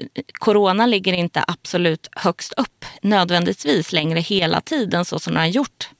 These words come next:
Så att vi börjar redan gå in i en bättre tid nu, förhoppningsvis, för vaccinationerna går ju supersnabbt.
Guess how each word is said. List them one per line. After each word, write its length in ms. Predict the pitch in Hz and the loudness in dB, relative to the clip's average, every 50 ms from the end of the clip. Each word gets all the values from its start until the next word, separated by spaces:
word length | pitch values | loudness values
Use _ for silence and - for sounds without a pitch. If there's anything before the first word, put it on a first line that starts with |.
| _ - - - - - _ | _ -20 -20 -20 -20 -20 _
Så 140 | - - 202 | -4 -2 -2
att 140 | 190 - | -2 0
vi 100 | - 185 | -2 -2
börjar 520 | 175 - 226 220 208 196 214 233 277 277 240 | 0 2 2 4 4 4 2 2 2 0 0
redan 380 | 196 175 170 175 165 165 170 | 0 -2 -2 0 0 0 0
gå 120 | 170 180 196 | 0 -2 0
in 300 | - 240 226 202 185 185 | 0 0 0 0 0 0
i 60 | 175 | -2
en 120 | 175 175 | -2 -2
bättre 400 | 175 175 170 - - - 180 175 | -2 -2 -4 -4 -6 -6 -4 -4
tid 360 | 175 - - 170 160 160 - 165 | -4 -2 -2 -2 -2 -2 -2 0
nu, 160 | 160 151 160 | 0 -2 0
förhoppningsvis, 580 | - 170 165 - - 151 165 170 175 175 170 | 0 -2 -2 0 0 -2 -2 -2 -2 -4 -4
för 80 | - 175 | -2 -2
vaccinationerna 760 | 170 180 - - - 185 180 - - 233 214 202 196 180 170 | -2 -2 -2 -2 -2 -2 0 2 2 2 2 2 0 -2 -2
går 180 | 170 175 160 165 | -2 -2 -2 -2
ju 80 | 160 | -4
supersnabbt. 880 | 160 - - 208 190 - - 165 - - 190 170 180 208 - - - - | -4 -2 -2 -2 -2 -2 -6 -10 -6 -2 0 0 0 0 -2 -8 -18 -20